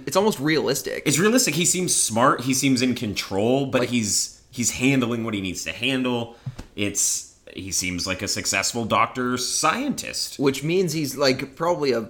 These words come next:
Speaker 1: functioning sociopath.
Speaker 2: Oh, one,
Speaker 1: That
Speaker 2: well,
Speaker 1: means
Speaker 2: we learned.
Speaker 1: And his mom considers him to be one, as we learn in, in a
Speaker 2: She's,
Speaker 1: little bit.
Speaker 2: she's scared of him,
Speaker 1: Yes.
Speaker 2: for sure.
Speaker 1: Yes.
Speaker 2: Uh, whew, boy. We haven't even, we
Speaker 1: We haven't even
Speaker 2: mentioned the
Speaker 1: touched on
Speaker 2: Tiger
Speaker 1: that.
Speaker 2: King.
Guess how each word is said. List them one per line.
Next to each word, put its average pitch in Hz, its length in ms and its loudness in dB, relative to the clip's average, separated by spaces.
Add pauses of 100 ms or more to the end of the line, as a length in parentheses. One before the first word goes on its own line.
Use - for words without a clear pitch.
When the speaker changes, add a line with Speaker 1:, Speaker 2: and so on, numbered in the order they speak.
Speaker 1:
functioning 151 480 -2
sociopath. 113 800 -2 (140)
Speaker 2:
Oh, 165 180 10
one, 190 240 6
Speaker 1:
That 180 160 4
Speaker 2:
well, 180 160 10
Speaker 1:
means 151 40 4
Speaker 2:
we 165 120 6
learned. 160 360 6
Speaker 1:
And 139 80 2
his 135 140 2
mom 139 580 2 (340)
considers 117 480 0
him 104 120 -6
to 113 80 -6
be 104 140 -2
one, 98 260 -4
as 104 200 -6
we 101 80 -4
learn 92 200 -4
in, 90 140 -6
in - 0 -
a 104 160 -6
Speaker 2:
She's, 170 160 2
Speaker 1:
little 101 200 2
bit. 92 100 2
Speaker 2:
she's 92 120 0
scared - 640 0
of 80 120 -8
him, 87 300 -8
Speaker 1:
Yes. - 300 -10
Speaker 2:
for 117 140 -2
sure. - 300 -6
Speaker 1:
Yes. - 340 -10 (100)
Speaker 2:
Uh, 90 380 -4 (720)
whew, 196 180 2
boy. 98 360 -2 (300)
We 135 80 -2
haven't 110 180 0
even, 98 120 -4 (120)
we 107 60 -10
Speaker 1:
We 151 80 6
haven't 139 140 10
even 147 40 8
Speaker 2:
mentioned 131 200 4
the 110 40 2
Speaker 1:
touched - 240 4
on 104 60 8
Speaker 2:
Tiger 98 160 8
Speaker 1:
that. 117 260 2
Speaker 2:
King. 82 180 -2